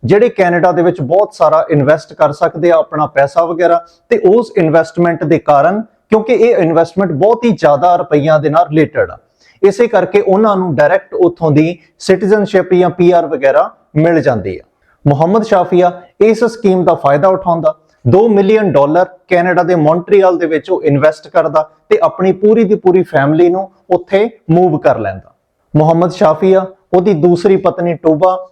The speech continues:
ਤੇ ਸੱਤ ਬੱਚੇ, ਰੋਨਾ ਅਮੀਰ ਪਿੱਛੇ ਰਹਿ ਜਾਂਦੇ ਆ। ਮੁਹੰਮਦ ਸ਼ਾਫੀਆ ਦੀ ਜ਼ਿੰਦਗੀ ਦੇ, ਉਹਦੇ ਤਬੀਅਤ ਦੇ, ਉਹਦੇ ਕਰੈਕਟਰ ਦੇ ਦੋ ਪੱਖ ਨੇ। ਇੱਕ ਪਾਸੇ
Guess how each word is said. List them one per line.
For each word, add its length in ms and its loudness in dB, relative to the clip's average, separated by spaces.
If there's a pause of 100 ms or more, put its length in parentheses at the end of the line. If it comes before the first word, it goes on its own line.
ਤੇ 80 2
ਸੱਤ 340 -2
ਬੱਚੇ, 400 -6 (300)
ਰੋਨਾ 400 2
ਅਮੀਰ 360 2 (200)
ਪਿੱਛੇ 300 0
ਰਹਿ 160 2
ਜਾਂਦੇ 320 -6
ਆ। 80 -20 (520)
ਮੁਹੰਮਦ 420 0
ਸ਼ਾਫੀਆ 460 0
ਦੀ 140 0
ਜ਼ਿੰਦਗੀ 460 0
ਦੇ, 380 0 (140)
ਉਹਦੇ 400 2 (220)
ਤਬੀਅਤ 480 2
ਦੇ, 380 -2
ਉਹਦੇ 220 2
ਕਰੈਕਟਰ 520 -2
ਦੇ 160 -2
ਦੋ 260 0
ਪੱਖ 320 -4
ਨੇ। 160 -8 (340)
ਇੱਕ 200 2
ਪਾਸੇ 480 -2